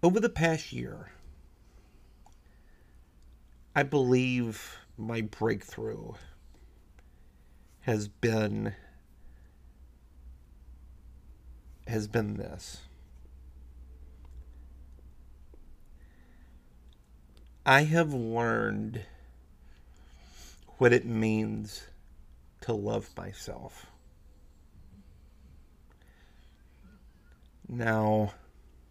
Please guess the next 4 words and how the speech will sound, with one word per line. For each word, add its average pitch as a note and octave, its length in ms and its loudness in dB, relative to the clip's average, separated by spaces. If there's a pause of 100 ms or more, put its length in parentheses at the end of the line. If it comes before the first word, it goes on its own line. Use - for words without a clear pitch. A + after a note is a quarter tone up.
(2750)
I D3+ 140 6
have C#3+ 300 6 (220)
always D#3 920 8 (1000)
equated A2+ 840 4